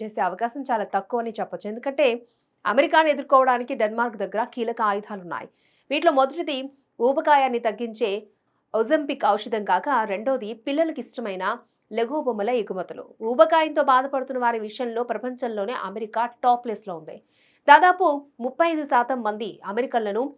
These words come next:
ఒబెసిటీ సమస్య వేధిస్తోంది. ఫార్మా దిగ్గజం నోవా నోర్డిస్క్ తయారు చేసిన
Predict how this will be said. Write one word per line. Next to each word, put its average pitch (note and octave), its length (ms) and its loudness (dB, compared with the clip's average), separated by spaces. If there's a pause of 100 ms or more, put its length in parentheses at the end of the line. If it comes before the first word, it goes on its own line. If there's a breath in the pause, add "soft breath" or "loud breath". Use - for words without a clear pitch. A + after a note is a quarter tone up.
(140)
ఒబెసిటీ A3+ 400 -4
సమస్య G#3 440 -4
వేధిస్తోంది. G3+ 600 -8
ఫార్మా F#4 560 6
దిగ్గజం C#4 520 0
నోవా C4+ 360 2
నోర్డిస్క్ A#3 680 -4
తయారు A#3 560 0
చేసిన G#3+ 400 -2